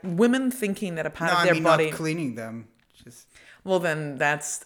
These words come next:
Speaker 1: a different thing. That's hygiene. Hygiene is different to removing something from your body because you're told it's not feminine.
Speaker 2: It does collect more bacteria here.
Speaker 1: No, it actually removes bacteria from the area.
Speaker 2: It's a lie.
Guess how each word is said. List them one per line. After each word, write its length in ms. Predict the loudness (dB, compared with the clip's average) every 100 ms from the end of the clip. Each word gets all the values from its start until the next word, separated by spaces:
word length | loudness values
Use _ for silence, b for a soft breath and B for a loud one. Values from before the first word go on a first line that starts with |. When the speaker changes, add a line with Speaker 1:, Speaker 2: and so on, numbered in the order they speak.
| -8
Speaker 1:
a 100 | -6
different 300 | -4 -4 -6
thing. 160 | -6 -6
That's 160 | -6
hygiene. 440 | -4 -2 -2 -6 -4
Hygiene 420 | 0 0 0 -4
is 120 | -2
different 520 | -2 -2 -4 -6 -6
to 280 | -6 -6 -6 B B
removing 640 | 0 2 2 2 0 -4
something 480 | -4 -4 -4 -6 -8
from 200 | -6 -6
your 120 | -4
body 320 | -4 -2 -2 -4
because 340 | -6 -8 -6
you're 100 | -8
told 320 | -8 -6 -6 -6
it's 100 | -8
not 180 | -10
feminine. 460 | -8 -8 -8 -12 -16 _
Speaker 2:
It 120 | -10
does 300 | -8 -6 -6
collect 480 | -8 -10 -10 -12 -12
more 100 | -12
bacteria 600 | -12 -16 -20 -16 -14 -14
here. 240 | -18 -20 -10 -2
Speaker 1:
No, 160 | 2
it 40 | 2
actually 280 | 0 -4
removes 400 | -4 -4 -4 -6
bacteria 580 | -6 -6 -6 -6 -6 -8
from 180 | -10 -12
the 140 | -10
area. 440 | -6 -4 -2 -4 -8
Speaker 2:
It's 60 |
a 40 | -12
lie. 300 | -16 -16